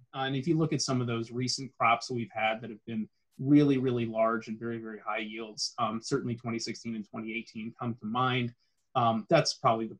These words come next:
pocket we're looking in, not just in terms of, of, of crop size, but also, um, you know, where the August yield estimate is relative to final. Uh, next slide, please.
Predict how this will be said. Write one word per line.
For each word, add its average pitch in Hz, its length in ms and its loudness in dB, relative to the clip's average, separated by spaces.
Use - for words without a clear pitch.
pocket 113 340 0
we're 117 100 -2
looking 113 380 -4
in, 113 120 -4
not 120 200 -2
just 117 240 -6
in 110 100 -6
terms 113 320 -4
of, 104 140 -10
of, 104 160 -10
of 110 180 -12
crop 117 260 4
size, 110 320 0
but 131 120 -6
also, 135 640 2
um, 113 480 4
you 135 100 2
know, 117 100 2
where 123 220 4
the 120 160 2
August 113 420 0
yield 110 200 -8
estimate 104 400 -8
is 110 240 -6
relative 104 520 -8
to 107 80 -18
final. 104 420 -6
Uh, 120 240 6
next 180 220 -2
slide, 113 260 -2
please. 127 300 -10